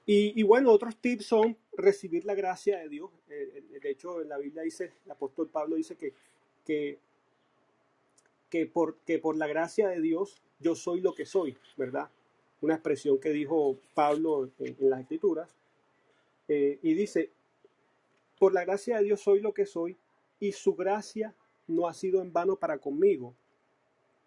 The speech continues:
Antes bien, he trabajado más que todos ellos, pero no yo, sino la gracia de Dios conmigo". Entonces,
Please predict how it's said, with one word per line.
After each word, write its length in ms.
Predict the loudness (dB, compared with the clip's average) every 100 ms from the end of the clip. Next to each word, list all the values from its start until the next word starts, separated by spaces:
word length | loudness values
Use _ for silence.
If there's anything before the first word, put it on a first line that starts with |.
| _ _ _ _ _ _ _
Antes 500 | 0 0 0 -6 -4
bien, 340 | 2 4 4 -2 _ _ _ _
he 120 | -4 0
trabajado 500 | 0 -2 -2 -4 -4
más 460 | -2 -2 -6 -10 _ _ _
que 120 | -6 -4
todos 360 | -2 -4 -4
ellos, 400 | -8 -6 -10 -12 _ _ _ _ _
pero 220 | 2 4 2
no 160 | 0 0
yo, 280 | 2 -2 -4
sino 220 | -6 -2
la 100 | -2
gracia 400 | -2 -6 -6 -6
de 80 | -2
Dios 140 | -4 -4
conmigo". 360 | -6 -6 -6
Entonces, 400 | -8 -2 4 4